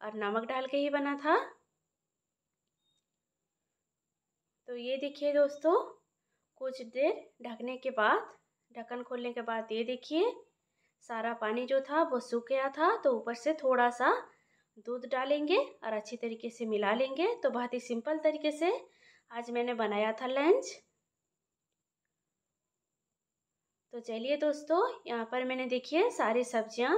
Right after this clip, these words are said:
जो मेरे husband लाए थे गांव से, उनको मैंने set कर लिया है fridge में रखने के लिए। सारी सब्जियाँ देखिए, fresh आया था, गांव से आया था,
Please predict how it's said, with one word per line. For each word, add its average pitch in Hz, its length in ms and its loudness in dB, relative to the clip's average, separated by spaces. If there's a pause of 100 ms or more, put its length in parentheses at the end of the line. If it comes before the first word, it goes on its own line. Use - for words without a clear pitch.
जो 254 140 2
मेरे 233 180 -2
husband 226 340 -2
लाए 208 200 4
थे 240 140 -2
गांव 208 300 0
से, 302 200 2 (600)
उनको 247 260 -6
मैंने 233 220 0
set 220 280 -4
कर 269 180 -4
लिया 285 240 2
है 339 260 4
fridge 240 300 -4
में 240 120 2
रखने 214 340 -2
के 277 140 -2
लिए। 285 180 2 (880)
सारी 226 220 -8
सब्जियाँ 247 440 -4
देखिए, 285 380 0 (1400)
fresh 254 220 -8
आया 285 160 0
था, 311 220 2
गांव 233 240 2
से 277 140 -2
आया 277 240 2
था, 311 200 4